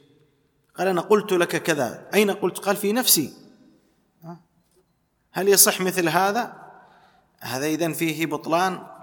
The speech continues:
القول النفسي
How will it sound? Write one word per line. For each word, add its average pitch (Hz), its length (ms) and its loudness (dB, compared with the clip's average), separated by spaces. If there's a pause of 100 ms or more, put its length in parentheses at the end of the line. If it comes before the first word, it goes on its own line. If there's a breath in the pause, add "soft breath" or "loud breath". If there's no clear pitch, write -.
(1900)
القول 175 420 2
النفسي 175 540 2